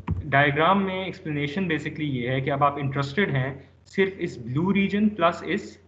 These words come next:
red region में, और green region को भी basically जो कि represent कर रहा है कि घर दोनों services एक ही time पे हासिल कर रहा है, इसको अब आपने remove करना है।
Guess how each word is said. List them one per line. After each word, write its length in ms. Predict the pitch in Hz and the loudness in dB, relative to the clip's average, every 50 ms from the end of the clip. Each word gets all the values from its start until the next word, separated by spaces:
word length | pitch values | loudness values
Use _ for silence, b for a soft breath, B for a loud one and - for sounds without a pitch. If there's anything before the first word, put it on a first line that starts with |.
| _ _ _ - - | _ _ _ -10 0
red 260 | 120 156 175 175 143 | 2 2 2 2 2
region 300 | 135 139 139 135 131 127 | 2 2 2 2 0 -2
में, 320 | 120 120 139 185 - B B B B B B B B 170 | -2 -4 -6 -6 -8 B B B B B B B B -4
और 140 | 151 147 131 - | -4 -4 -4 -2
green 300 | - 156 185 220 214 185 | 0 4 8 8 8 8
region 280 | 175 165 147 165 165 | 6 4 0 -2 -2
को 100 | 160 165 | -2 -2
भी 180 | 143 135 139 139 | -2 -2 -2 -2
basically 480 | 143 135 135 135 139 139 139 151 160 151 | 0 2 0 2 0 -2 -4 -4 -4 -2
जो 100 | 147 139 | -2 -2
कि 100 | 139 156 | -2 -2
represent 500 | 143 139 143 143 127 139 147 156 156 - | -2 -2 -2 -2 0 0 0 0 0 0
कर 80 | 160 | 0
रहा 80 | 156 156 | 0 0
है 80 | 151 147 | -2 -2
कि 120 | - 147 | -2 -6
घर 280 | 139 131 120 135 135 135 | -4 -2 0 0 0 0
दोनों 380 | - - 131 127 135 160 196 196 | 0 0 0 2 2 2 2 2
services 540 | - 175 160 151 151 143 151 151 147 - - | 2 2 2 2 0 -4 -4 -6 -8 -8 -6
एक 120 | 147 139 135 | -4 -4 -2
ही 80 | 151 | 0
time 240 | 139 147 143 139 135 | 2 2 2 2 2
पे 60 | 135 | 0
हासिल 300 | 127 127 135 131 - 120 | -2 -2 -2 -4 -4 -8
कर 200 | 117 - 120 113 | -8 -6 -4 -4
रहा 80 | 127 135 | -4 -4
है, 60 | 131 | -6
इसको 280 | 147 139 - - - 180 | -6 -10 -8 -2 0 2
अब 120 | 165 139 | 4 4
आपने 300 | 127 123 123 139 151 170 | 4 4 4 0 -4 -2
remove 320 | 147 131 131 139 160 165 | -2 0 0 0 0 0
करना 320 | - - - 107 101 101 101 | -2 -4 -6 -8 -8 -8 -10
है। 60 | - | -12